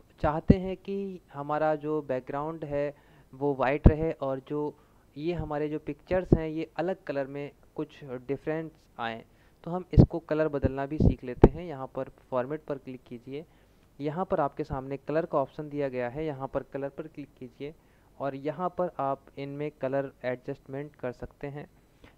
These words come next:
लेकिन आपको सबसे last option पर click करना होगा।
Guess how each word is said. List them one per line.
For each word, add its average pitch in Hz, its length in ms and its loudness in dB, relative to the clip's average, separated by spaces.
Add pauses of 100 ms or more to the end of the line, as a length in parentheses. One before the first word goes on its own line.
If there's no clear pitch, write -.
लेकिन 156 460 -4
आपको 147 500 -2 (420)
सबसे 170 360 -4
last 143 560 2
option 151 340 -2
पर 143 180 -2
click 143 280 -12
करना 139 240 -4
होगा। 135 380 -8